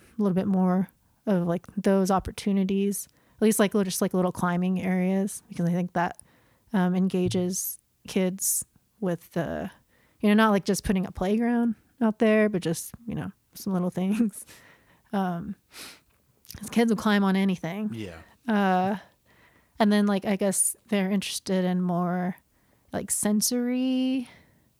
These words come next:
Speaker 1: type areas. So, like, um, if someone was, like, blind,
Speaker 2: Oh, okay. Mm-hmm.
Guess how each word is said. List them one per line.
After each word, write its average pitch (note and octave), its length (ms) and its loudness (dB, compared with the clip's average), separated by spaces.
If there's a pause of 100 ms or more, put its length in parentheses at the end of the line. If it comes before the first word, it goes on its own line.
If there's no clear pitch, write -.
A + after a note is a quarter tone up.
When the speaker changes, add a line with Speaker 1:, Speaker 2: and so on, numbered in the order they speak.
(560)
Speaker 1:
type B3 560 -2 (680)
areas. B3 760 0 (560)
So, G3+ 360 -2
like, F#3+ 300 -4
um, F#3+ 500 -4 (640)
if G3 200 -4
someone G3+ 400 0
was, F#3+ 180 -2
like, F#3 180 -8 (680)
blind, G3+ 840 -2
Speaker 2:
Oh, G#2 260 -12
okay. F#2+ 120 -18 (340)
Mm-hmm. G2 180 -20